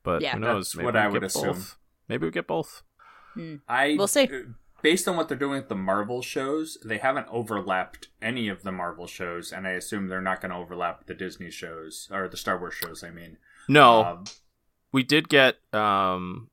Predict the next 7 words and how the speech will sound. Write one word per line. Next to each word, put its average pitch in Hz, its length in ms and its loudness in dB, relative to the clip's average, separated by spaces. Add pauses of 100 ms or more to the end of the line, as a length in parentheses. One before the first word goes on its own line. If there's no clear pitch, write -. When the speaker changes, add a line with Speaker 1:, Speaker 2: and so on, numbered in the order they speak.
Speaker 1:
Loki 107 580 0
and, 87 760 -6 (200)
um, 82 720 -4 (220)
WandaVision 95 920 -2 (480)
in 87 140 -6
the 85 80 -4
si-, - 180 -4